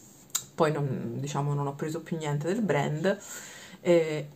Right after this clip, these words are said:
qui che viene prodotto qui ad Amsterdam, così dice, così dice, poi chissà, non sono andata a indagare perché non me può fregare di meno.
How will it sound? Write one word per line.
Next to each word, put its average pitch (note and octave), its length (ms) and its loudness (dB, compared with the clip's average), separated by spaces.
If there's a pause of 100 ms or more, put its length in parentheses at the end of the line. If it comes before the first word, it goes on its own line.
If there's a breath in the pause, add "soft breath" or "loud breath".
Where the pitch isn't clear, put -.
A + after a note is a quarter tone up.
qui F#3 260 0
che D#3 300 0
viene D3+ 240 -4
prodotto D#3 380 0
qui - 160 -4
ad C3 80 0
Amsterdam, D3 680 -2
così F#3+ 420 12
dice, C#3+ 720 2
così D3+ 460 2
dice, - 360 -8
poi E3 300 6
chissà, - 440 -2 (280)
non D3 140 -8
sono D3+ 160 -4
andata D3+ 180 0
a D3 40 2
indagare F3 640 4
perché F#3+ 240 -2
non C#3 100 -4
me C#3 100 -4
può C3+ 140 -2
fregare - 320 -4
di D#3+ 100 0
meno. C4 340 0